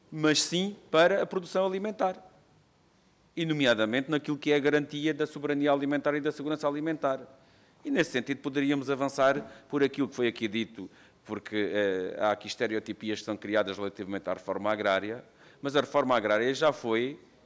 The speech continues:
consenso do arco constitucional. A própria reforma agrária, eh, era, di-, divergia na forma, mas ela foi sempre de consenso relativamente àquilo que é a função social da terra.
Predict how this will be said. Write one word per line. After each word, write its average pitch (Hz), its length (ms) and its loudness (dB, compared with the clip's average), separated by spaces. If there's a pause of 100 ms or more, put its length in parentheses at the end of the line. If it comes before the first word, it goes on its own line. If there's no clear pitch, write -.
(200)
consenso 160 760 -2 (320)
do 165 180 0
arco 170 160 2
constitucional. 180 760 -6 (800)
A 151 80 -6
própria 139 320 2
reforma 107 400 0
agrária, 92 540 -4 (480)
eh, 135 800 2
era, 156 200 6
di-, 151 720 -6
divergia 165 400 -2
na 214 140 0
forma, 196 440 -2 (560)
mas 147 300 0
ela 151 460 4 (360)
foi 185 220 0
sempre - 460 -2
de 156 140 -8
consenso 208 680 -4 (760)
relativamente 151 760 0 (160)
àquilo 151 480 0
que - 280 -6
é 135 260 2
a 160 100 0
função 175 420 -4
social 202 420 -8
da 233 120 -6
terra. 175 440 -4